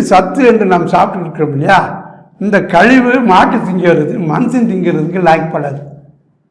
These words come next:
அதை மாடு சாப்பிட்டுட்டு வண்டியில எவ்வளவு பழு வச்சாலும் இழுத்துக்கிட்டே போகும், it has pulling power. இவன் எது சத்துன்னு சொல்லிட்டு சாப்பிட்டானோ இவன் நோயாளியா இருக்கு. அப்ப எதுல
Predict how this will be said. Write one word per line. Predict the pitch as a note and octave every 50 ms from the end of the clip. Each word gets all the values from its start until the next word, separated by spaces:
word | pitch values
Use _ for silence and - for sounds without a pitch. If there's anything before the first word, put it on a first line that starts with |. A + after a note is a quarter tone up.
| _ _ _ _ _ _ _ _ _ _ _ _ _ _ _ _ _ _ _
அதை | C#3+ D#3 F#3 G#3+ A#3 G#3+ F3+ D3+ B2+ - -
மாடு | C#3 E3+ A#3 D4 D#4+ D4+ - - G3+
சாப்பிட்டுட்டு | E3+ E3 E3 E3 D#3+ D3 C3+ - - D3+ D3+ E3 F3 F3 E3+ E3 - - - - - - - _ _ _ _ _ _ _ _ _ _ _ -
வண்டியில | D3 D3 E3 F#3+ A3+ A#3 - A#3 G#3+ F#3 D3 C#3+ E3+
எவ்வளவு | F#3 G#3 B3+ B3 G3+ D#3 - F#3
பழு | G3 A#3 B3 A3
வச்சாலும் | F#3+ D#3+ - F#3 G3+ A#3+ A#3 G3+
இழுத்துக்கிட்டே | G3+ F#3+ F#3 F3+ F3 D#3+ F#3 F#3 F3 E3+
போகும், | F3 G3 A3 F#3 E3+
it | E3+ E3+ F3
has | F3 D#3+ - - F3+
pulling | G3+ G#3+ G#3+ G3+ F3+ - -
power. | E3 D#3+ D3 B2+ - - - - - - - - - _ _ _ _ _ _ _ _ _ _ _ _ _ _ _ _ _ _ _ - D3 C#3+ G3
இவன் | - - - A2+ - D3 D#3 F3+ G3+
எது | A#3 D#4+ D#4+ D4 - - G#3
சத்துன்னு | F#3+ G3 F#3+ - - B3+ C4+ C4 C4 - A3
சொல்லிட்டு | A3 A3 G#3+ F3+ F3 E3 - -
சாப்பிட்டானோ | E3+ E3 F#3 - - F3+ D#3+ D3+ D3 D3 C#3+ C#3+ C#3+ C#3+ - - - - - - E3 F3+
இவன் | A3+ B3+ A#3+ G#3+
நோயாளியா | F#3+ F3+ F#3 F3+ E3+ D#3 D3+ D3 - C3
இருக்கு. | - - - - - - - - - - - - _ _ _ _ _ _ _ _ _ _ _ _ -
அப்ப | F#3+ D#3+ F3 F3 D#3+ D#3 F#3+
எதுல | A#3 C#4 D4+ C#4+